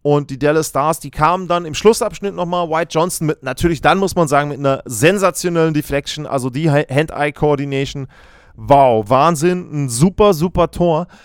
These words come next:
aber das reichte dann eben nicht für Dallas. Und nochmal, ähm, die haben schlecht gespielt, aber damit hatte der Gegner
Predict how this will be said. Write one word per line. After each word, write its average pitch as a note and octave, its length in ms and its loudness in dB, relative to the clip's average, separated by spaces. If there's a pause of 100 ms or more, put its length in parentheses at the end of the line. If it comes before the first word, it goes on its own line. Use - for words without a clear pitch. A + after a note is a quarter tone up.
(300)
aber E3+ 200 2
das D#3+ 200 0
reichte F3+ 260 2
dann D#3 160 -4
eben C3 180 -6
nicht A#2+ 160 -8
für B2+ 140 -8
Dallas. A2+ 320 -2
Und C3 160 -4
nochmal, G3 460 2 (400)
ähm, C3+ 260 -8
die B2+ 340 -2
haben F#3 280 4
schlecht - 300 -2
gespielt, E3 500 -4
aber D3+ 160 2
damit D3 180 0
hatte C#3+ 200 -2
der C#3 120 -6
Gegner D3 480 -4